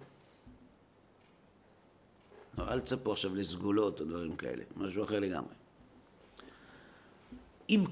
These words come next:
כל הידע האדיר שיש לרופאים,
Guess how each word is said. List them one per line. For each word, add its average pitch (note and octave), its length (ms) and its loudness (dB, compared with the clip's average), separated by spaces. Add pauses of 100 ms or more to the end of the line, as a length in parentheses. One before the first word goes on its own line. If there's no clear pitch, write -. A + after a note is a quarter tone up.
כל F4 300 12
הידע C4 540 12
האדיר F3 640 12 (840)
שיש A#2+ 380 4
לרופאים, A2+ 480 4